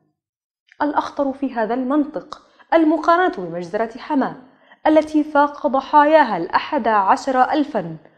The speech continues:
ومرت بلا محاسبة وعقاب. هكذا يدعونا فيسك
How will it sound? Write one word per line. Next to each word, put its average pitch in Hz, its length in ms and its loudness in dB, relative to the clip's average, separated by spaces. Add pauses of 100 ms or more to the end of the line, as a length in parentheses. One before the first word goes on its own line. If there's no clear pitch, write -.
(180)
ومرت 202 440 -2
بلا 202 220 0
محاسبة 233 800 -2
وعقاب. 214 840 -2 (840)
هكذا 220 420 -2
يدعونا 285 560 2
فيسك 381 520 -2